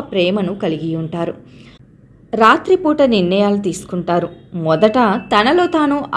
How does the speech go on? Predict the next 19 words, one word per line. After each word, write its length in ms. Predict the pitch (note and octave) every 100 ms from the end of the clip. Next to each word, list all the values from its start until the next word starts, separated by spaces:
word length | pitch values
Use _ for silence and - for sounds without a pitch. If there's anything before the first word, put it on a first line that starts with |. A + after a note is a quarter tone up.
| F3
అందరిలో 420 | F3 A#3+ C4+ C4 C4
తక్కువ 280 | G#3+ - G#3+ G#3 F#3+
అని 200 | F#3 F3+ F3 - - - - -
పదే 260 | A3 C4 C#4+
పదే 180 | C4 B3 B3+ -
అనుకోవలసి 580 | D#3+ D#3+ G#3+ G#3 G#3 G#3 G3
వచ్చినా 300 | F#3 F#3+ F#3 F#3
కూడాను, 400 | F3 F3+ F3 G3 F3 - - - - -
ఆ 40 | E3+ E3+
తరువాత 420 | E3+ G3 A3+ A3 F#3+ F#3 - - - G3+
ఆధిక్యతా 520 | B3 D4+ D4 C#4+ C#4 B3 G3
భావంలోకి 580 | F3 F#3+ G3 F3+ F#3 G#3 F#3+
మారిపోతారు. 640 | D#3 E3 F3 E3 E3+ - - - - - - -
నిండు 260 | G3 G#3+ A#3 A#3+
నూరేళ్లు 460 | G#3 G3+ G#3+ G#3 G#3
బ్రతికెదరు. 520 | F3+ - D#3 F#3+ F3+ D#3+ - - - - - -
సంపూర్ణ 480 | C#4+ D4+ E4+ E4 D#4+ - F3 E3
ఆయుర్దాయము 720 | G#3 A#3+ A3+ A3+ G3+ G3+ G#3 G#3+
కలిగి 260 | E3+ F3